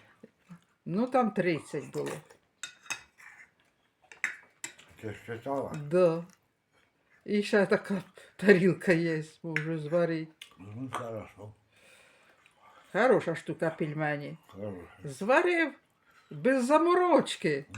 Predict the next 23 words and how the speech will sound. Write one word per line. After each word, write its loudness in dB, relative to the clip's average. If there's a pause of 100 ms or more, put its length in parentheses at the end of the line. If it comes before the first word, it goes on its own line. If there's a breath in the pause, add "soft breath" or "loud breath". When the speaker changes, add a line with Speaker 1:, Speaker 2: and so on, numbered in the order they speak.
Speaker 2:
Да, -6
Speaker 1:
Не 0
Speaker 2:
наївся. 2
Speaker 1:
надо, 4
да, 8
і 4
хороша, 4
дідові 0
там 0
ще 6
м'ясо, 2
кажеться, -2
є. -2 (760 loud breath)
Ну, 6 (200)
і -2
дід 0
його 8
наївся 6
і 4
ходить, -2 (760)
живіт 0
чухає -2
тільки. -10